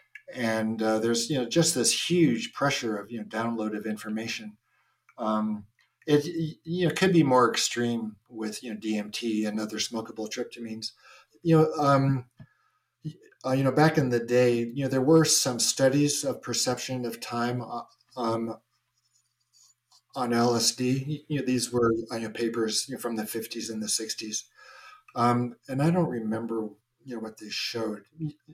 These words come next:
you know, there were effects, um, you know, but these were, and, and I think there actually, you know, may be some more recent studies, uh, you know, regarding time perception and, uh,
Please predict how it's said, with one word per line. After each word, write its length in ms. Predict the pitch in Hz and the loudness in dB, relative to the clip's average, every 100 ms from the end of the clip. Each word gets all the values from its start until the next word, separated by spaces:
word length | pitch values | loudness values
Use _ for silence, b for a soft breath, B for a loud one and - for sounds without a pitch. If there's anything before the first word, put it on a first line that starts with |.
| - | -8
you 80 | 147 | -4
know, 40 | |
there 100 | 131 | 2
were 240 | 139 170 - | 8 8 8
effects, 580 | - 117 - - - _ b b b b | 4 -4 -4 -8 -10 _ b b b b
um, 520 | 123 110 110 107 107 - _ _ _ - | -8 -4 -4 -4 -8 -12 _ _ _ -10
you 100 | 135 | -6
know, 60 | |
but 140 | 123 131 | -2 4
these 240 | 156 151 | 4 4
were, 460 | 131 123 117 113 - _ - 175 | 4 2 2 -2 -10 _ -8 0
and, 160 | 165 175 | 4 6
and 180 | 180 180 | 6 6
I 80 | 170 | 6
think 260 | 233 240 | 4 2
there 120 | 226 | 4
actually, 460 | 196 202 - 185 165 | 4 2 0 4 4
you 140 | 147 | 4
know, 80 | 143 | 0
may 320 | 139 143 156 | 0 2 2
be 260 | 151 135 127 | 2 0 -2
some 380 | 117 - - 127 | -2 -4 -4 -4
more 260 | 131 127 123 | -2 0 0
recent 340 | 135 147 123 | 0 0 -2
studies, 500 | - 104 98 - - b b b b b - | -4 -4 -6 -8 -10 b b b b b -6
uh, 380 | 107 107 107 104 - | -2 -2 -2 -6 -8
you 140 | 131 | -6
know, 60 | 110 | -2
regarding 540 | 110 107 107 110 110 | -2 -2 -6 -6 -10
time 220 | 117 110 | -10 -10
perception 680 | 101 110 - 107 - - 107 | -6 -4 -2 -4 -8 -8 -6
and, 240 | 107 104 104 _ _ _ _ 113 | -6 -6 -10 _ _ _ _ -12
uh, 340 | 113 107 107 | -10 -8 -10